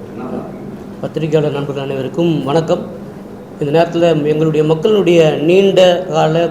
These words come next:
கோரிக்கையாக இருக்கிற பிரச்சனையை உங்க கண் முன்னாடி வைக்க விரும்புறேன். ஏன்னா, அது கண்டிப்பாக தமிழக அரசினுடைய கவனத்திற்கு செல்ல வேண்டும் என்று ஆசைப்படுகிறோம். நாங்க வரதராஜபுரம், எருமையூர், ராயப்ப நகர் பகுதியில இருக்கிற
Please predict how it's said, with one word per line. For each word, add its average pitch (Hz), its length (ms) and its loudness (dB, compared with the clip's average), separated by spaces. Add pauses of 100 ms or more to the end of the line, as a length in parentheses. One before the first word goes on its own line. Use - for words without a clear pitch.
கோரிக்கையாக 156 480 2
இருக்கிற 147 500 0 (120)
பிரச்சனையை 160 440 0
உங்க 139 240 -2
கண் 151 120 2
முன்னாடி 156 280 2
வைக்க 135 320 -4
விரும்புறேன். 156 340 0 (520)
ஏன்னா, 156 120 2
அது 165 160 4
கண்டிப்பாக 156 540 4
தமிழக 160 440 4
அரசினுடைய 147 340 0
கவனத்திற்கு 151 500 0
செல்ல 165 260 0
வேண்டும் 175 240 4
என்று 160 180 2
ஆசைப்படுகிறோம். 143 560 0 (640)
நாங்க 156 260 4
வரதராஜபுரம், 170 600 4 (180)
எருமையூர், 165 500 4 (440)
ராயப்ப 170 420 4
நகர் 151 320 0
பகுதியில 151 440 0
இருக்கிற 156 380 0